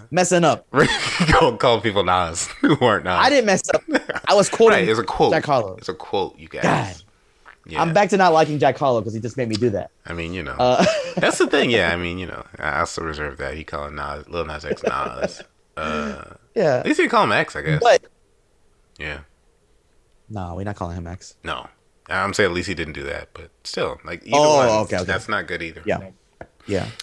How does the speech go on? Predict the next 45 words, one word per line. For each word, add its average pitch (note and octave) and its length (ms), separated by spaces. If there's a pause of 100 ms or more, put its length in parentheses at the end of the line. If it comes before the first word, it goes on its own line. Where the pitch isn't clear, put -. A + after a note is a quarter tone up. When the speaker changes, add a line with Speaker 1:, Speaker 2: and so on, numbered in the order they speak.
(120)
Speaker 2:
Um, A#2+ 100 (100)
Speaker 1:
Um, A#2 280
Speaker 2:
but G#3 240
I C#3+ 60
will, C#3+ 220
I B2+ 60
will B2+ 180
also A2+ 300
say F#2 160
about E2+ 240
that. F2 340
Um, G2 560
I, G#3+ 380
I C3 160
actually C#3 280
don't G2 260
know F2+ 120
what F2+ 120
the - 80
song F2+ 200
sounds F2 300
like. E2+ 200
The F2 80
rest F#2 220
of B2 60
the B2 60
song, C#3 220
like F2+ 140
I D#2+ 60
saw, D2+ 420
um, B1+ 420 (520)
the E2 240
Jack E2+ 260
Harlow F2+ 300
verse. A#2 300 (720)
But A2 120
Lil C3+ 240
Nas C#3+ 240
X G2+ 400
is, F#2+ 800
he's, G2+ 340
he's G2 280
cracked - 380
the - 60
code. G#2+ 340